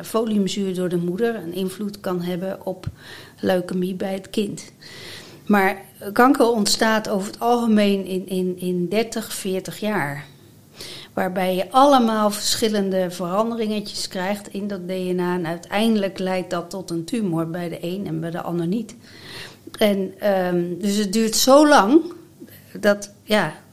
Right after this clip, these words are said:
dat, dat kan bij een kind kan dat nog niet zijn geweest door iets van, van buitenaf. Dat, dat is echt al vroeg. Dus daar is, speelt dat niet zo'n rol. We,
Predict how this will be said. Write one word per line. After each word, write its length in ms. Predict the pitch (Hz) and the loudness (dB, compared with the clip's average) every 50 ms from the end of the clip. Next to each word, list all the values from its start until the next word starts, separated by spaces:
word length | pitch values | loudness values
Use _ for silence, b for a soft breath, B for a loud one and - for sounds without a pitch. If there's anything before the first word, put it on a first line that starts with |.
| - 226 233 220 - | -8 -8 -8 -6 -2
dat, 300 | 233 196 220 202 - - | 0 2 2 2 2 0
dat 140 | 220 214 208 | 0 2 4
kan 200 | - 254 233 220 | 6 6 6 4
bij 140 | 214 208 196 | 4 0 0
een 100 | 196 190 | -2 0
kind 320 | - 254 233 220 208 214 | 2 2 2 2 2 0
kan 200 | - 226 208 196 | 0 -2 0 0
dat 160 | 180 160 - | -2 -4 -2
nog 160 | 208 196 185 202 | -2 -2 2 4
niet 260 | 202 214 220 208 - | 2 2 2 0 -4
zijn 220 | - 208 202 190 | -4 -4 -4 -4
geweest 380 | 185 180 185 190 196 180 - - | -4 -4 -4 -4 -4 -4 -6 -6
door 320 | 180 175 180 175 175 180 180 | -4 -4 -4 -4 -4 -6 -6
iets 280 | 202 185 180 - - | -8 -8 -6 -6 -8
van, 200 | - - 196 185 - | -6 -6 -8 -8 -8
van 200 | - - 185 180 | -8 -8 -6 -4
buitenaf. 600 | 165 165 170 175 165 - - 156 156 156 - - | -4 -4 -4 -6 -8 -10 -10 -10 -10 -10 -10 -8
Dat, 160 | - 175 165 - - B B B B B B B | -8 -8 -8 -8 -12 B B B B B B B
dat 180 | - 175 165 - | -6 -6 -4 -4
is 100 | - - | -4 -2
echt 260 | 196 196 185 - - | -2 -2 -2 -2 -4
al 100 | 143 151 | -4 -4
vroeg. 480 | - - - 214 208 180 - - - - - B B B B B B B B B B B B B B B B B B B B | -4 -2 0 0 0 0 -2 -6 -16 -20 -20 B B B B B B B B B B B B B B B B B B B B
Dus 180 | - 175 - - | -4 -2 0 4
daar 360 | - 233 254 262 247 240 202 | 6 6 8 8 6 4 2
is, 140 | 220 214 208 | 0 -2 -2
speelt 280 | - - - 254 226 - | -4 -4 -2 -2 0 0
dat 120 | 202 185 | 0 0
niet 180 | 214 208 202 - | 0 0 0 0
zo'n 200 | - 185 180 175 | 0 -2 0 0
rol. 380 | 190 208 214 190 175 180 180 | 0 0 0 0 -2 -2 -4
We, 160 | 180 196 202 | -4 -6 -6